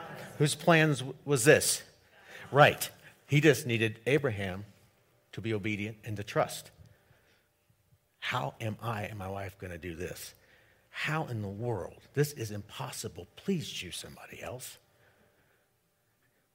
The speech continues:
But see, this is how God begins to work. You wanna talk expansion? Expansion happens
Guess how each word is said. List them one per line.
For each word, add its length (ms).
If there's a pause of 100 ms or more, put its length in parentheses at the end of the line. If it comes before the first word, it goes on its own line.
(440)
But 100
see, 120
this 340
is 140
how 160
God 340
begins 420
to 160
work. 260 (140)
You 140
wanna 180
talk 340
expansion? 680
Expansion 680
happens 680